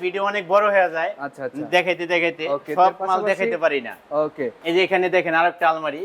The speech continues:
Speaker 2: আচ্ছা, এই যে দেখেন।
Speaker 1: এটাও কি সাতাশ হাজার
Speaker 2: এটা
Speaker 1: টাকা?
Speaker 2: সাতাশ হাজার টাকা থাকবে?
Speaker 1: এই একটা আলমারি দেখেন।
Speaker 2: আচ্ছা।
Speaker 1: এটাও সাতাশ হাজার
Speaker 2: এটাও
Speaker 1: টাকা।
Speaker 2: সাতাশ হাজার টাকা থাকবে?
Speaker 1: বার্নিশ করলে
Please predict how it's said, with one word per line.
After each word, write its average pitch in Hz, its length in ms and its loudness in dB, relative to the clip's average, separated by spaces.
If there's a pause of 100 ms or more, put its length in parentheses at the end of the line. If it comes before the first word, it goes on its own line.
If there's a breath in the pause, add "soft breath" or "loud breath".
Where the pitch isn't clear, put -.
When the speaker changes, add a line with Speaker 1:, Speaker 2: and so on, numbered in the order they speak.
Speaker 2:
আচ্ছা, 147 280 -2 (260)
এই 185 240 6 (160)
যে 156 140 -2
দেখেন। 143 160 2
Speaker 1:
এটাও 208 200 6
কি 185 160 -2
সাতাশ 226 280 4
হাজার 160 180 2
Speaker 2:
এটা 190 80 0
Speaker 1:
টাকা? 226 180 -2
Speaker 2:
সাতাশ 240 300 0
হাজার 220 160 2
টাকা 208 140 -8
থাকবে? 165 220 -2 (160)
Speaker 1:
এই 196 200 2
একটা 202 200 -6
আলমারি 165 320 0
দেখেন। 135 200 -2
Speaker 2:
আচ্ছা। 151 220 -2 (100)
Speaker 1:
এটাও 196 260 6
সাতাশ 180 340 -2
হাজার 170 180 0
Speaker 2:
এটাও 233 140 4
Speaker 1:
টাকা। 233 140 0
Speaker 2:
সাতাশ 214 200 -8
হাজার 202 160 -2
টাকা 180 100 -14
থাকবে? 170 180 -6
Speaker 1:
বার্নিশ 185 300 0
করলে 208 180 -4